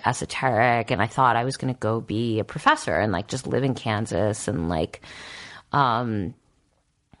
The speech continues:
write books, um, and teach. And, you know, that was kind of the end of the story. Um, and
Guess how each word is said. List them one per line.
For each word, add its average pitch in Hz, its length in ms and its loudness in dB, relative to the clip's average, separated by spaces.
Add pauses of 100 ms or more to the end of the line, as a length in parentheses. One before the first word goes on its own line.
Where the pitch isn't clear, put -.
(140)
write 123 440 2 (680)
books, - 600 0 (100)
um, 104 400 0
and 87 220 0
teach. 107 580 0
And, 117 320 -2 (160)
you 165 180 2
know, 113 200 0
that 95 140 2
was - 280 -4 (180)
kind 113 140 -4
of 110 60 -4
the - 80 0
end 131 160 2
of 92 60 -4
the - 60 -6
story. 85 720 2
Um, 127 380 0 (600)
and 131 540 2